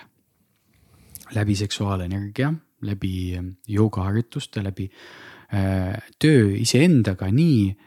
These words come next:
et, äh, et mees saab, äh, nagu, mm, ühendust oma nagu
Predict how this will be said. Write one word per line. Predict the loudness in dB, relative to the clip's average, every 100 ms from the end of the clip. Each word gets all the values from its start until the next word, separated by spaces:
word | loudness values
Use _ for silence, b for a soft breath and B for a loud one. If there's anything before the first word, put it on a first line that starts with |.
| b _
et, | -10 -10 _ _ -6
äh, | -4 -4 -6 -10 b b b b b b _ _ -20
et | -12 -6 2
mees | 4 4 4 2
saab, | 2 0 -4 -6
äh, | -4 -2 -2 -2 -4 -4
nagu, | -4 -4 -4 -4 -4 -6 -8 _ _ -20 -18
mm, | -14 -12 -12 -12 -12 -14 -16 -20 _ _ _ _ _ -6
ühendust | 2 6 6 2 -4 -6
oma | -4 -2
nagu | -2 -4 -6